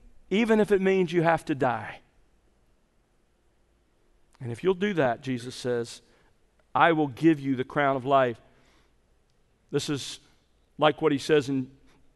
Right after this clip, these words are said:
uh, James writes in James one twelve, "Blessed is the man who perseveres under trial, for once he has been approved, he will receive the crown of life which the Lord has promised to those who love him." Notice here he says,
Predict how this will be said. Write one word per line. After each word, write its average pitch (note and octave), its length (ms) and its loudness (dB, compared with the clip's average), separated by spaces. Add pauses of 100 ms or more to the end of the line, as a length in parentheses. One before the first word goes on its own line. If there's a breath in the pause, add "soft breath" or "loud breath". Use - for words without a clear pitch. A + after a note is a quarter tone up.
(120)
uh, C#3 80 -2
James D3+ 400 -2
writes B2+ 300 0
in C3 100 -4
James C#3 280 -2
one C#3+ 220 -4
twelve, D3 500 2 (480 soft breath)
"Blessed E3+ 400 4
is D#3 180 0
the D#3 100 -2
man D#3+ 240 2
who D3 100 -2
perseveres D#3+ 720 0
under D3 240 0
trial, E3+ 600 2 (200 soft breath)
for D#3 120 4
once E3+ 300 2
he G3 120 0
has D#3 120 2
been E3+ 160 0
approved, E3+ 640 6
he G3 160 -2
will F3+ 160 2
receive F3+ 520 -2
the D#3+ 80 -2
crown G#3 500 0
of F3 100 -4
life D#3 480 4 (240 soft breath)
which D#3+ 180 -2
the E3+ 140 -2
Lord F#3 280 4
has E3 140 -6
promised F3 640 -2
to D3 80 -4
those D3 280 0
who D3+ 80 -4
love C3+ 280 -2
him." A#2 240 -8 (1400 soft breath)
Notice G3+ 380 8
here G3 180 6
he E3 60 6
says, E3+ 320 0